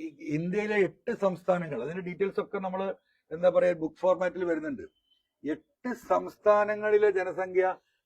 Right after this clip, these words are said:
നാൽപത് ലക്ഷത്തിന് താഴെയാണ്. ഒരു സംസ്ഥാനത്തിന്റെ ജനസംഖ്യ നാൽപത് ലക്ഷത്തിന് താഴെ. അവിടെ സെക്രട്ടേറിയറ്റ് ഉണ്ട്, മുഖ്യമന്ത്രിമാരുണ്ട്,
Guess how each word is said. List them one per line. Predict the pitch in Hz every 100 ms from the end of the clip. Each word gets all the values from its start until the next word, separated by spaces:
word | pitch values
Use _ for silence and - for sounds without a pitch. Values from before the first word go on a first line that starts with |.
| 143
നാൽപത് | 151 165 180 180
ലക്ഷത്തിന് | 165 156 156 147
താഴെയാണ്. | 123 113 78 _ _ _ _ _
ഒരു | 131
സംസ്ഥാനത്തിന്റെ | 156 151 151 147 180 185 165 196 214 208 _ _ _ _
ജനസംഖ്യ | 143 165 170 180 185
നാൽപത് | 160 151 165 160
ലക്ഷത്തിന് | 151 147 143
താഴെ. | 120 87 - _ _ -
അവിടെ | 139
സെക്രട്ടേറിയറ്റ് | 151 - 160 170 160
ഉണ്ട്, | 180 185
മുഖ്യമന്ത്രിമാരുണ്ട്, | 180 - 156 156 160 165 175 175 175